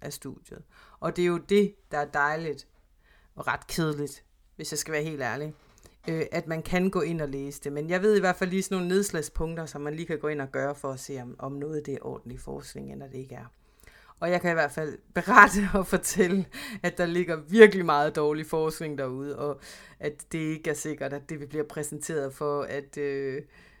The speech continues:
altså, øh, at det altid er lige præcis sådan, som det bliver præsenteret for os. Derfor er det vigtigt, at vi bliver ved med at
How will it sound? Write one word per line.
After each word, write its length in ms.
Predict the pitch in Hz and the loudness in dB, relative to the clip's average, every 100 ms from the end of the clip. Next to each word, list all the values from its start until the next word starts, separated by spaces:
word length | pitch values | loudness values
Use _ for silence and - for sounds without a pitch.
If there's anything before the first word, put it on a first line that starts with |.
| _ - | _ -14
altså, 380 | - 135 135 135 131 - - | -12 -10 -10 -10 -14 -20 -18
øh, 280 | - - 139 143 - | -16 -14 -14 -10 -6
at 180 | 156 | -4
det 60 | 165 | 0
altid 400 | 156 135 - 170 | 0 0 -2 2
er 220 | 147 151 | 4 4
lige 200 | - 180 | 0 -4
præcis 400 | - 156 165 147 | -4 -10 -8 -8
sådan, 260 | - 147 131 | -6 -6 -6
som 180 | 143 139 | -10 -10
det 100 | 131 | -6
bliver 140 | 135 | -8
præsenteret 600 | 135 143 139 147 160 139 | -6 -8 -8 -8 -6 -6
for 120 | - | -6
os. 260 | 135 139 - _ _ _ - _ _ _ _ _ _ _ _ _ _ _ _ - | -8 -8 -16 _ _ _ -20 _ _ _ _ _ _ _ _ _ _ _ _ 6
Derfor 260 | 233 208 | 6 8
er 140 | 214 190 | 4 4
det 120 | 180 | 2
vigtigt, 320 | 202 202 180 | 0 0 -4
at 160 | - 165 | -2 -4
vi 80 | 165 | -4
bliver 160 | 160 | -6
ved 120 | 156 | -2
med 160 | 190 190 - | -2 -2 -2
at 260 | 165 160 | -4 -4